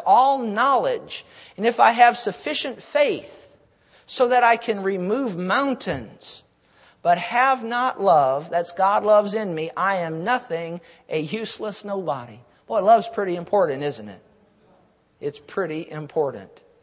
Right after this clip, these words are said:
It's very important. And then he says, "And if I dole out all that I have to the poor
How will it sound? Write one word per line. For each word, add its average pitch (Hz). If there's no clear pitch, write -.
It's 143
very 160
important. 113
And 202
then 294
he 330
says, 196
"And 220
if 269
I 214
dole 240
out 226
all 269
that 226
I 220
have 202
to 233
the 190
poor 202